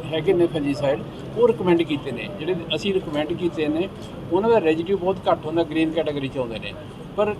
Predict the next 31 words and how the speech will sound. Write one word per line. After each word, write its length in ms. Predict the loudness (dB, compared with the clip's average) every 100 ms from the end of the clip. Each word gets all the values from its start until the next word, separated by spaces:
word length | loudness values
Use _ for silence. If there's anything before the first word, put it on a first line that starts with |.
| -8 -14 -6
ਉਹਨਾਂ 200 | 0 2
'ਚ 100 | 2
ਵੀ 100 | 0 -2
ਥੋੜ੍ਹਾ 220 | 2 2
ਬਹੁਤਾ 220 | 4 4
ਰੈਜ਼ੀਡਿਊ 360 | 4 2 2 0
ਤਾਂ 120 | 0
ਰਹਿੰਦਾ 240 | 2 4 6
ਹੀ 160 | 4
ਹੈ। 120 | 0 -8 -14 -14 -4
ਪਰ 80 | -2
ਜਿਹੜਾ 220 | 0 0 2
ਇਹ 140 | 2
ਹੈਗਾ, 260 | 4 2 0
ਜਿਹੜੇ 160 | -2 0
ਬਾਇਓਪੈਸਟੀਸਾਈਡ 800 | 2 2 0 -4 -4 -4 -4 -2
ਹੁੰਦੇ 180 | -4
ਨੇ, 80 | -2
ਇਹਦਾ 160 | 0 0
ਰੈਜ਼ੀਡਿਊ 340 | 0 2 0
ਕੋਈ 200 | 2 -2
ਨਹੀਂ 120 | -4
ਹੁੰਦਾ। 280 | -8 -10 -10 -8 -10 -10 -10 -6
ਤੇ 60 | -2
ਇਸ 160 | 0
ਕਰਕੇ 320 | 2 0 0 -4
ਇਹ 100 | 0
ਬੜਾ 200 | 0 0
ਸੇਫ 340 | -2 -2 -2 -2
ਕੈਮੀਕਲ 420 | -2 -2 0 0
ਹੈ। 120 | 0